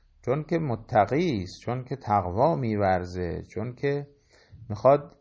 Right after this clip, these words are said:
از گوهر وجود خودش حفاظت بکنه در برابر وسوسه های شیطان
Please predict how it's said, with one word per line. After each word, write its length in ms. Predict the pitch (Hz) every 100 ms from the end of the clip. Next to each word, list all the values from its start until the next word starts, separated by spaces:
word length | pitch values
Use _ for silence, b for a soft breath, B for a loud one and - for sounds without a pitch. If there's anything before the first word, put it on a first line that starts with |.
| _
از 240 | 104 101 107
گوهر 420 | 107 101 107 143
وجود 500 | 135 98 95 98 92
خودش 420 | - 139 156 -
حفاظت 840 | 98 98 101 98 92 117 151 151
بکنه 720 | 123 113 117 110 101 95 87 87 _ _ _ _
در 200 | - 131
برابر 520 | 120 117 113 107 110 107
وسوسه 460 | 101 - 98 98
های 300 | 95 98 95
شیطان 720 | 92 92 87 98 90 87 85